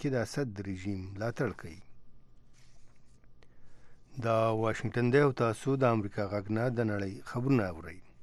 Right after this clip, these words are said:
امریکا نیت لري چې شمالي کوریا په هغو ملکونو کې حساب کړي چې د تروریزم ملاتړ کوي. دغه کار به د شمالي کوریا، دغه کار به د شمالي کوریا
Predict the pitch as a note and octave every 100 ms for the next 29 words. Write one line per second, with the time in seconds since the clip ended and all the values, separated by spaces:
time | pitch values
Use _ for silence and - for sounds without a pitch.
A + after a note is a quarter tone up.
0 | - - - - - - - A#2+ B2 C#3+
1 | C#3 D#3 C#3+ E3+ E3+ D#3 D#3+ C#3+ B2+ B2
2 | C3 C3 C3+ C3 A2 B2+ D3 C#3+ A#2+ G#2
3 | A#2+ A2+ A2 - A2+ A2 G#2 - C3+ C3
4 | A#2 A2 G2+ G2+ G2 F#2+ G2+ G2+ G2 G2+
5 | C#3 G#2+ - E2 - - - - - -
6 | B2 C#3+ A#2+ - G#2+ G#2+ B2+ B2+ A#2+ A#2
7 | G#2+ G2+ G2 - G#2 G2+ G2+ G#2+ A2 C3
8 | C#3 C3+ A2+ A#2 A2 - C#3 C#3+ C#3 D3+
9 | C3+ - B2+ C#3+ D#3+ A#2 G#2 A2